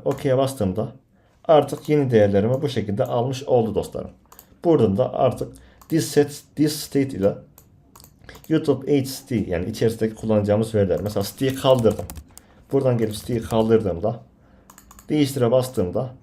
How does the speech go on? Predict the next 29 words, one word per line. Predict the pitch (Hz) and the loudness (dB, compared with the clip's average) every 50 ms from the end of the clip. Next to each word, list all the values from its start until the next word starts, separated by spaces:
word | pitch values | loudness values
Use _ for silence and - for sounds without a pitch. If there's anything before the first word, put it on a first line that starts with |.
| _ _ _ _ _ _ _ _ _ _ _ _ _ _ _ _ _ _ _ _ - 127 - - | _ _ _ _ _ _ _ _ _ _ _ _ _ _ _ _ _ _ _ _ -12 -12 -10 -4
hani | 117 110 101 101 101 | -2 -2 0 0 2
buradaki | 131 139 139 135 - - - 120 | 2 2 2 2 0 0 0 -4
siteyi | 107 - - - - 139 143 | -8 -8 -8 -2 0 2 2
almadan | - 135 135 139 131 107 95 104 113 - - - _ _ | 4 4 2 4 2 2 0 0 -2 -4 -10 -18 _ _
sıkıntısız | - - - - - - 151 139 127 - | -16 -14 -14 -8 -4 -4 -2 -2 -4 -8
bir | - | -6
şekilde | - 101 95 95 92 113 123 127 127 | -4 -4 -2 -2 0 -2 -2 0 0
buradaki | 123 107 95 87 - - | 0 0 0 0 -2 -4
işlemleri | 113 110 - 101 95 98 110 113 | -6 -4 -4 -2 0 0 0 2
gerçekleştirmiş | 113 117 107 - - 104 101 90 - - 113 110 104 - | 2 2 0 0 -2 -4 -4 -4 -4 -4 -4 -6 -6 -2
oldum | - 120 104 101 90 82 | 0 0 0 0 -2 -6
dostlarım. | 78 - - - - - - _ _ _ _ - - - - - _ - - _ _ - | -8 -10 -10 -14 -16 -16 -18 _ _ _ _ -20 -20 -20 -20 -20 _ -20 -20 _ _ -2
Bu | 123 135 | 2 2
videoda | 165 170 180 180 180 | 2 2 2 2 2
anlatacaklarım | 175 175 160 156 165 170 165 170 170 160 156 | 2 2 0 -2 -4 -2 0 0 0 0 -2
bu | 147 127 | -4 -2
kadar | - 156 170 156 151 | 0 0 0 0 -2
dostlarım. | 127 - - 101 104 151 156 - - _ _ _ _ _ _ | -4 -4 -4 -4 -6 -6 -8 -14 -20 _ _ _ _ _ _
Sizlere | - - 135 143 156 147 139 143 143 - - | -8 -6 -4 0 0 2 0 0 -2 -2 0
komponent | 127 127 123 127 143 139 127 - | 0 0 0 0 -2 -2 -4 -4
içerisinde | 113 110 - 123 113 - - 117 113 104 | -6 -4 -4 -4 -4 -4 -4 -4 0 2
verilerin | 107 110 110 113 113 117 113 113 110 107 107 - _ _ _ _ _ | 4 4 4 4 2 2 2 2 0 -2 -6 -12 _ _ _ _ _
ve | 101 101 - | -2 -2 -2
yani | - 92 90 90 90 | -2 -2 -2 0 0
verileri | 101 104 104 104 104 101 98 | 0 0 2 0 0 -2 -2
tutmak | - - - 113 107 | -6 -8 -6 -6 -6
için | 107 - 107 101 101 - - _ _ _ _ | -6 -6 -6 -8 -8 -10 -14 _ _ _ _
state | - - - - 120 113 110 110 113 | -20 -8 -2 0 0 0 0 0 -2
nesnesinin | 110 101 101 - 104 101 - - 98 92 90 85 - | -2 -2 -2 -4 -8 -8 -6 -4 -4 -4 -4 -6 -10